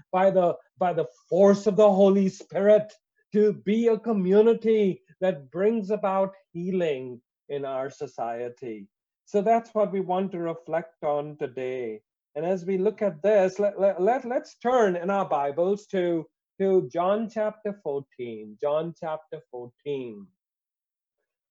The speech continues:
John chapter fourteen, and I want to begin reading at verse one. So, kids, will you bring your Bibles, your adventure study Bible of the New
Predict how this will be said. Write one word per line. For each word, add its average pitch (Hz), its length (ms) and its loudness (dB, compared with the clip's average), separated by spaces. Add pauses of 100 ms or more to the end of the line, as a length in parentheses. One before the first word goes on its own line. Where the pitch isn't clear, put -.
(140)
John 196 300 0
chapter 202 340 -2
fourteen, 170 680 -6
and 160 140 -6
I 160 40 -4
want 226 200 -4
to 240 60 -6
begin 175 480 -4
reading 170 400 -4
at 160 120 -6 (100)
verse 143 420 -4
one. 117 300 -12
So, 220 400 0 (160)
kids, 240 340 2
will 196 140 -2
you 254 100 -2
bring 247 240 -2
your 254 120 6
Bibles, 220 720 4
your 180 260 2
adventure 208 1000 2 (240)
study 190 480 -2
Bible 185 880 0
of 175 140 -6 (100)
the 170 100 -4
New 185 680 -2